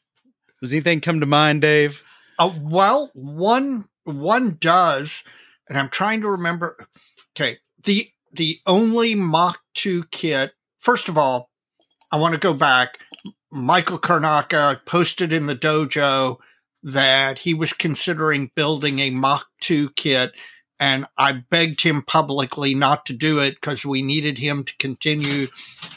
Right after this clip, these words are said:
Speaker 2: to send us these interesting questions.
Speaker 1: <laughs>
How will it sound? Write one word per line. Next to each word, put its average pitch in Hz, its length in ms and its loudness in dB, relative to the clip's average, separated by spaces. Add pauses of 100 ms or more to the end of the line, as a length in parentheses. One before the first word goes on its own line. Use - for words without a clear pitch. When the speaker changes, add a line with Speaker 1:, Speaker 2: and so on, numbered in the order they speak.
Speaker 2:
to 160 160 0
send 156 460 2
us 139 280 2
these 131 300 -6
interesting 131 640 -6
questions. - 800 -6 (320)
Speaker 1:
<laughs> 226 80 -2